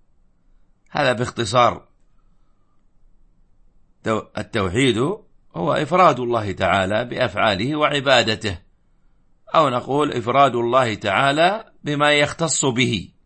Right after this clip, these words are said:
من الربوبية والألوهية والأسماء والصفات. إفراد الله تعالى بما يختص به من الربوبية والألوهية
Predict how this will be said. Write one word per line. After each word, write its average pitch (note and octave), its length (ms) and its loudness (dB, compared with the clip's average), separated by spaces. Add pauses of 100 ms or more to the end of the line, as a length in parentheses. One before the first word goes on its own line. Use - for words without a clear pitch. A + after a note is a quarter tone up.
(800)
من B2 120 -4
الربوبية G#2 880 -2
والألوهية A2+ 1000 -4
والأسماء A2+ 720 -2
والصفات. D3 680 -4 (1600)
إفراد G2+ 420 2
الله F#2+ 340 -2
تعالى A#2 680 0 (480)
بما A#2 340 -2
يختص G#2 540 -6
به B2+ 580 -2 (680)
من C#3 140 -4
الربوبية A2+ 880 -2
والألوهية C3 960 -2